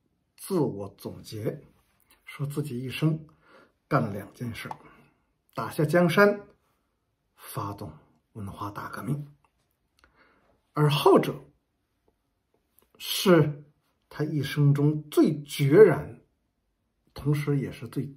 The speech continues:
艰难的抉择。毛主席曾经多次的感慨啊，他说呢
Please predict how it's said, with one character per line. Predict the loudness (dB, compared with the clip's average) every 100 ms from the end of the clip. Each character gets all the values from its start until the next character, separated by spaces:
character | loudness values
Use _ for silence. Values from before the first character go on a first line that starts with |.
| -6
艰 | 4 4 4
难 | 0 -4
的 | -12 -18 _ _ _ _ _ _ _ _ _ _ _ _ _ _ _
抉 | -14 -12 -12
择。 | -14 -18 -20 _ _ _ _ _ _ _ _ _ _ _ _ _ _ _ _ _ _ _
毛 | 4 6
主 | 4
席 | -2
曾 | 2 4
经 | 4 4
多 | 2
次 | 2 2
的 | 0
感 | 0 -2 0
慨 | -2 -4 -12 -18
啊， | -16 -10
他 | -4
说 | 2 4
呢 | 4 2